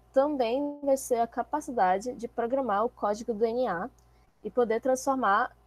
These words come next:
em sistemas e devices com diferentes níveis de se-, de complexidade. Ou seja, vamos poder quebrar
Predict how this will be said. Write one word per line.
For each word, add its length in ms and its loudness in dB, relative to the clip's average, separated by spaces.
em 120 -2
sistemas 680 -2
e 60 -12
devices 600 0
com 140 -4
diferentes 580 -4
níveis 320 2
de 100 -4
se-, 180 -4
de 360 -2
complexidade. 840 -4
Ou 100 -2
seja, 460 0
vamos 300 -4
poder 240 -2
quebrar 580 2